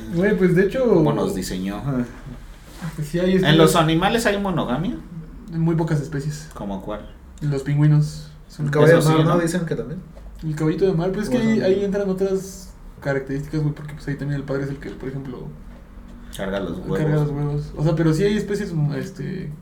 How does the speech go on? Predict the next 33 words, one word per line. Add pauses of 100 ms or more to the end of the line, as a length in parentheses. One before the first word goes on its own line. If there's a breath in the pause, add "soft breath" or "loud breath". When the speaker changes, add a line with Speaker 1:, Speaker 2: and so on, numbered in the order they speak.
(160)
Speaker 1:
Que
Speaker 2:
Pero
sí
existe,
güey.
Speaker 1:
Sí,
güey,
pero
Speaker 2:
Entonces,
¿por
qué
aquí
no
podría
Speaker 1:
Pero,
Speaker 2:
existir?
Speaker 1:
güey,
es
que
ya
se
han
hecho
estudios
psicológicos,
por
lo
que
recuerdo,
que
decían
que
el,